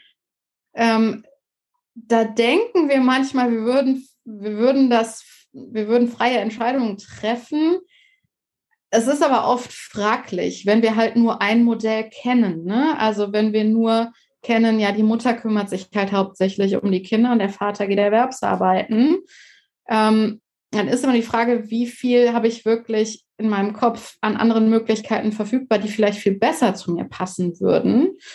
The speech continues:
Ähm, das kann man jetzt auf die Elternschaft beziehen, das kann man aber genauso gut auf die Erwerbsarbeit beziehen, ne? Wie viel,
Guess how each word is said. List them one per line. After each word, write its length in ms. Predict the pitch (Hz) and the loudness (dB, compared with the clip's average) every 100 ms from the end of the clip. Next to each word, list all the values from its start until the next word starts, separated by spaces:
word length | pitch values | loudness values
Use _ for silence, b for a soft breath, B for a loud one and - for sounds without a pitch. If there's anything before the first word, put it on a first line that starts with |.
| B B B _ | B B B _
Ähm, 340 | 214 196 185 185 | -2 2 2 2
das 180 | 196 202 | -2 0
kann 160 | 247 | 2
man 80 | 254 | 2
jetzt 140 | 208 202 | 2 -2
auf 80 | - | -2
die 120 | - | 0
Elternschaft 520 | 285 330 240 233 - | 2 2 2 0 -4
beziehen, 220 | 208 214 | -8 -6
das 100 | 196 | -8
kann 160 | - 208 | -4 -2
man 80 | 185 | 0
aber 100 | 180 | 0
genauso 460 | 185 196 269 262 | 0 2 2 2
gut 100 | 240 | 0
auf 100 | 202 | -2
die 100 | - | -4
Erwerbsarbeit 760 | 175 165 226 262 277 254 247 240 | -6 -2 -2 -2 -2 0 0 -2
beziehen, 680 | 262 - - 277 330 302 214 | -8 -8 -6 -2 0 2 2
ne? 240 | 233 254 | 0 -2
Wie 120 | 226 | -4
viel, 560 | 233 - 233 220 233 | -6 0 2 4 0